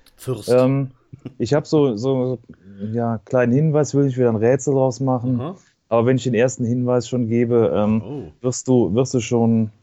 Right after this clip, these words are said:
Speaker 2: und werden auch die Hörer schon, ähm, ja, erkennen, worum es geht. Ich hab's mal so ein bisschen mit der Überschrift, ja, ähm, nicht alle Helden tragen gelb, so würde ich's mal
Speaker 1: Alle Helden
Speaker 2: würde
Speaker 1: tragen gelb?
Speaker 2: Nicht alle Helden tragen gelb.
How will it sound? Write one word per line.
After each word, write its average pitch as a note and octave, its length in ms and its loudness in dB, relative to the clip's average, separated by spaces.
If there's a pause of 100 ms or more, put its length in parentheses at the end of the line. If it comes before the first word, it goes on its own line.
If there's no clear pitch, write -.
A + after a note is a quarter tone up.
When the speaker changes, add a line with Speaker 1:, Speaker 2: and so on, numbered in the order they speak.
(120)
Speaker 2:
und G#2+ 200 -2
werden A#2+ 140 4
auch G#2+ 120 0
die G#2+ 120 -2
Hörer A2 360 2
schon, G#2 600 -2 (140)
ähm, F#2+ 360 -4 (680)
ja, G#2 280 0
erkennen, B2 560 2
worum A2 240 0
es - 140 -4
geht. C3 440 0
Ich G2 220 -4
hab's A#2+ 180 -4
mal A2+ 160 2
so A2 100 0
ein A2 60 2
bisschen A#2 300 0
mit A2 160 0
der G#2+ 100 2
Überschrift, A#2 680 -2 (1160)
ja, G2+ 440 0 (500)
ähm, G2+ 600 -2
nicht A#2 240 -4
alle B2 220 2
Helden A#2+ 420 2
tragen A2 400 -2
gelb, G#2 380 0
so F#2+ 220 -8
würde G2 180 -4
ich's F#2 140 -8
mal F#2 420 -4 (160)
Speaker 1:
Alle G2+ 240 -16
Helden G2+ 500 -14
Speaker 2:
würde A#2+ 160 2
Speaker 1:
tragen F2 300 -10
gelb? E2 320 -10
Speaker 2:
Nicht D#3 240 0
alle A2+ 180 2
Helden G#2+ 380 0
tragen G2 360 -4
gelb. F2 300 -4